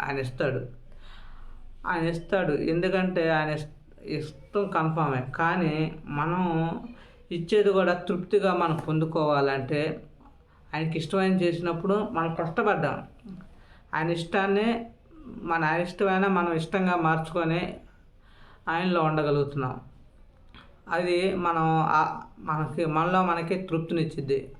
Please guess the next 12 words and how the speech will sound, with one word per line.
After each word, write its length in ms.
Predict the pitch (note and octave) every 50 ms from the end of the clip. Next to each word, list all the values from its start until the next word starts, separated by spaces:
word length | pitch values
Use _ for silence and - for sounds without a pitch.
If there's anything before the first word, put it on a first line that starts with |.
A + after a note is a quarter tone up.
| - -
ఆయన 120 | D#3 D#3+
ఇస్తున్నాలే, 600 | D#3+ D#3+ D#3+ - G3+ F#3+ F#3 F3+ F3+ F3 F3+ F3+
తీసుకుంటున్నాంలే 840 | F3 - - F3+ E3+ F3 - - F3 D#3+ D#3 E3 E3 D#3+ D#3+ D#3 D#3
అంటే 560 | D#3 D#3 D3+ - E3 D3+ D3 D3 - - - - - - - - - - - -
మనకి 600 | D3+ D3+ D3+ D3+ D3 C#3+ C#3+ D3 D3 D3+ - - - - - - - - - -
సంతోషం, 640 | F3+ D#3+ D#3+ D#3+ F3+ F3+ F3 E3+ F#3+ F3+ F3 F3 F3
ఏ 240 | E3+ D#3+ D3+ D#3 D3+
సమాధానం 640 | D#3+ E3 D#3 D3 D#3 D#3 D3+ D3 D#3 D#3 D#3 C#3+ C#3+
ఏమీ 160 | C#3+ C#3+ C#3
అనిపించదు. 560 | C3+ C3 C3+ C3 - D3 C#3 C3+ C3+ - - -
మనం 480 | C#3 C3+ C#3+ D3+ D#3+ E3 F3 - - - - - - - - - - - - -
మన, 300 | D#3+ D3 D3 D3+ -